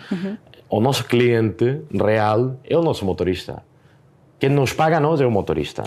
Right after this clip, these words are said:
Speaker 1: Exatamente.
Speaker 2: Quer dizer, o motorista trabalha, fatura e tal, e depois, ca-, todas as segundas-feiras, tem que fazer, eh, o, o pagamento da sua comissão da semana anterior. Atualmente, um dez por cento mais iva, efetivamente, fica num onze ponto quatro por cento.
Speaker 1: Uhum.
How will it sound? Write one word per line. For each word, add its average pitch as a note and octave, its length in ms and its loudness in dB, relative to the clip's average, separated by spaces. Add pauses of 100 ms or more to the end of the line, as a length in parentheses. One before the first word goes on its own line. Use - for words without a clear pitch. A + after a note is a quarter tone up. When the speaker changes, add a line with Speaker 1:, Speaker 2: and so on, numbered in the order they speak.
Speaker 1:
Exatamente. D#3 520 -4
Speaker 2:
Quer F#2 160 -2
dizer, F2 240 0
o F2+ 40 0
motorista F#2+ 460 0
trabalha, F#2+ 480 0
fatura B2 460 0
e G#2+ 40 -2
tal, D3 220 -2
e F3 60 -2
depois, C#3 420 -2 (540)
ca-, G#2+ 100 0
todas A2 380 0
as - 0 -
segundas-feiras, C3+ 880 0
tem B2 160 0
que - 80 -14
fazer, B2+ 560 0 (160)
eh, F#2+ 800 -2 (500)
o, A#1 540 -4
o D#2+ 40 -2
pagamento E2+ 460 -4
da G#2 140 -2
sua G2+ 180 -2
comissão D3+ 560 -4
da G#2 140 -2
semana F#2+ 260 -2
anterior. D#2+ 320 -6 (540)
Atualmente, G2+ 400 -2
um G#2+ 80 2
dez A2+ 160 2
por G#2 180 -2
cento A2+ 260 -2
mais F#2 280 -2
iva, C#3 480 0
efetivamente, G#2+ 580 -2
fica G2 220 -4
num G2+ 200 -4
onze G#2 240 -2
ponto F2+ 240 -4
quatro D2 240 -4
por - 140 -10
cento. - 420 -12
Speaker 1:
Uhum. F#3 440 -4